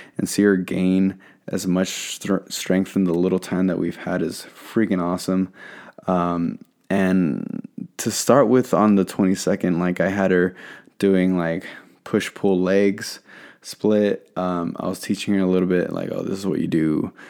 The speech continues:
to focus on your chest. This is what we're gonna do for our back. This is what we're gonna do for our legs," you know, kinda just showing her the ropes in that regard. Um, but, you know, something happened between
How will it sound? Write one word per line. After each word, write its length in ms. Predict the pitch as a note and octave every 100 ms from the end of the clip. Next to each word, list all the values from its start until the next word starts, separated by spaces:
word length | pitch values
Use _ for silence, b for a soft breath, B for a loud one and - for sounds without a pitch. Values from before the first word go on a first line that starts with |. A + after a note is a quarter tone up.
| B B
to 80 | -
focus 340 | - F#2 -
on 80 | -
your 100 | -
chest. 460 | - C3+ B2+ B2 -
This 180 | G2 -
is 160 | G2
what 140 | F#2+ F2+
we're 100 | F#2+
gonna 160 | F#2+
do 140 | F2 -
for 200 | - -
our 80 | F#2
back. 420 | A2 A2 G#2+ -
This 180 | F#2 F#2+
is 80 |
what 200 | F#2 E2+
we're 100 | D#2+
gonna 160 | F#2 F2
do 140 | E2+
for 220 | - - E2+
our 60 |
legs," 480 | E2+ G2 G2+ G2 -
you 60 | F#2
know, 140 | F2+
kinda 240 | - G2
just 180 | G2 G2
showing 300 | - G#2 G#2
her 80 | A2
the 100 | G2
ropes 460 | F#2+ F2 F#2+ - G2+
in 80 |
that 160 | G2 E2
regard. 500 | G2 G2+ G2 G2+ G2+ - B B B B B
Um, 580 | - F#2 F2 E2 - - - _ _ _ _ _ - - A#2
but, 400 | G#2+ G#2 G2 - _ _ _ -
you 120 | G#2
know, 320 | F2+ D2 G#2 - b b b
something 340 | - A#2+ D3 C3
happened 540 | G#2+ A2 A2+ A2 G2
between 640 | G2+ F#2+ - G#2+ G2+ G2